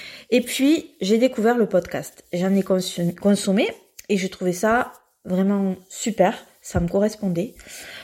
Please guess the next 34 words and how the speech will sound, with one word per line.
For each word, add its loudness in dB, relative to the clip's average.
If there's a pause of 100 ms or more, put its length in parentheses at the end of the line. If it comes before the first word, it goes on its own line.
(380)
Pourquoi 4
me 4
lancer 2
alors 4
dans 2
la 0
vidéo, 4 (240)
pour -8
en 0
plus -4
poster -6
des -2
vidéos 2
bof 2
bof 2 (140)
et -2
me -4
torturer -8
à -6
chaque -8
fois, 0 (480)
alors 6
que 0
j'avais 4
à 2
ma -2
portée 2
un 2
moyen 2
simple 0
de -2
diffuser 0
mon 2
message. 0